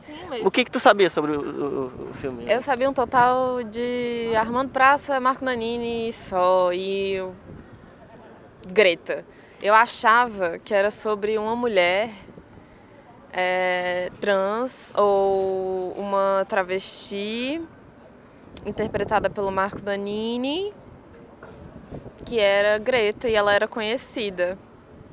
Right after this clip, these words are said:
Speaker 1: E ela fazia shows. Era isso sobre o que eu achava que o filme era. Porque, mas isso completamente saído do meu imaginário, assim, porque eu não vi nada sobre esse filme. Eu não li nada sobre esse filme, além de que ele tinha, havia sido censurado.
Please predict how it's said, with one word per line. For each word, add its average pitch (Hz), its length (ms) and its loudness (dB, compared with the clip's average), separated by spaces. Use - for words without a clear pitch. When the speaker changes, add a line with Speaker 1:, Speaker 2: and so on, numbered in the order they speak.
Speaker 1:
E 202 120 -2
ela 190 160 2
fazia 214 360 -4
shows. 190 640 -6
Era 254 160 6
isso 269 160 2
sobre 254 220 -6
o - 20 -8
que - 80 -6
eu 262 40 2
achava 233 340 -2
que 214 80 -14
o - 40 -18
filme 226 180 -6
era. 190 300 -2
Porque, - 320 -4
mas 294 260 0
isso 294 200 -6
completamente 294 680 -2
saído 277 280 2
do 262 120 -8
meu 262 180 0
imaginário, 277 800 0
assim, 185 200 -12
porque - 240 -10
eu 285 60 -2
não 269 160 -2
vi 233 120 -8
nada 208 440 -2
sobre 196 260 -2
esse - 200 -4
filme. - 400 -6
Eu 247 120 0
não 240 180 -4
li 269 160 -4
nada 220 500 -2
sobre 220 300 -6
esse - 160 -10
filme, 208 380 -8
além 208 300 0
de - 100 -10
que - 120 -8
ele 196 140 -4
tinha, 190 360 -6
havia 196 240 -4
sido 185 560 -4
censurado. 190 880 -4